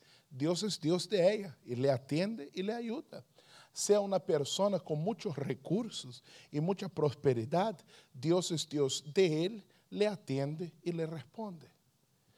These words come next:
Jesús no estuvo allí para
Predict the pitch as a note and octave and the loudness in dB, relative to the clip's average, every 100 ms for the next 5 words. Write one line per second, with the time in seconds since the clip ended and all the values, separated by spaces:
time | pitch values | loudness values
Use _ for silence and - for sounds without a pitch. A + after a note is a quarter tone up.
0 | _ _ - F#3 - A#3 A3+ - F#3 F#3 | _ _ -4 -2 -2 -4 -4 -4 -2 -2
1 | - E3+ D3+ C#3+ C3+ D3 F#3 F3+ _ _ | -2 -2 0 0 0 -4 -4 -8 _ _
2 | _ _ _ _ _ _ D3 C#3 C3+ B2 | _ _ _ _ _ _ 6 6 6 2
3 | A#2+ | 0